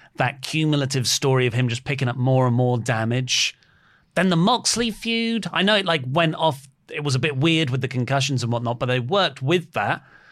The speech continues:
as opposed to what Tony usually does, which is go back to the original plans as soon as possible. Yeah. Oh,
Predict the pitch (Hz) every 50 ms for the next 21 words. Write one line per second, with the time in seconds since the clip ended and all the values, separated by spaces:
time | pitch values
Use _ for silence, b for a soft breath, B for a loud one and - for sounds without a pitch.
0 | B B B 113 110 123 - 117 120 117 107 - - - 117 104 98 95 113 113
1 | - - 117 117 107 107 101 120 135 131 - 101 95 90 80 95 98 104 101 101
2 | - - - 107 - - 95 87 - - - b b b b b b - - 120
3 | 110 104 98 - 117 104 - - - - 107 107 98 113 104 - 107 101 87 -
4 | 107 104 98 92 95 - - 104 98 95 90 - 110 113 117 - - - 92 90
5 | - B B B B B B B B B B B B B - - 202 220 214 -
6 | - _ _ - - 190 220 - - -